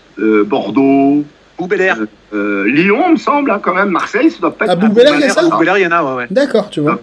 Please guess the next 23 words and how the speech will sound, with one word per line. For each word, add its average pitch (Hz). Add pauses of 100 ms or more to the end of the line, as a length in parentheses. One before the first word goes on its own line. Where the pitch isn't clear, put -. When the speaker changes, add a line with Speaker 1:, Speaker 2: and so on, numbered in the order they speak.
Speaker 1:
pas -
être -
si -
mal 175
que 170
ça. 185
Nous, 196
c'est -
un 180
peu 185
plus 202
compliqué. 170 (960)
Euh, 120
enfin, 110
plus 113
compliqué. 117
On 107
a 135
des 208
clubs, 214
c'est -
pas 135
le, 139